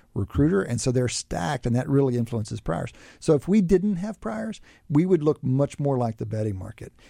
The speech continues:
So the fact that we are still, in some sense, holding L S U back because our expectations were a little bit lower coming into the season hurts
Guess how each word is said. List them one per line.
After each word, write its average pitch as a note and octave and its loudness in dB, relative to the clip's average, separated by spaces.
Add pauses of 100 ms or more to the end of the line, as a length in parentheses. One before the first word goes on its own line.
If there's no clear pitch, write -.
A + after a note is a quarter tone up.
So C#3 4
the B2 2
fact D3 0
that - -4
we F3 0
are D3 4
still, D3 2
in C#3 -2
some C#3 0
sense, B2 -4 (1200)
holding D#3+ 4
L C#3+ 2
S C3 -4
U A#2+ 0
back A2+ -8
because B2+ -2
our B2 2
expectations A#2+ -2
were A2 -2
a G#2 -2
little A#2 0
bit A2+ -2
lower A2+ 0
coming A2+ -2
into G#2+ 0
the G2+ -6
season C#3+ -4 (360)
hurts F3+ 0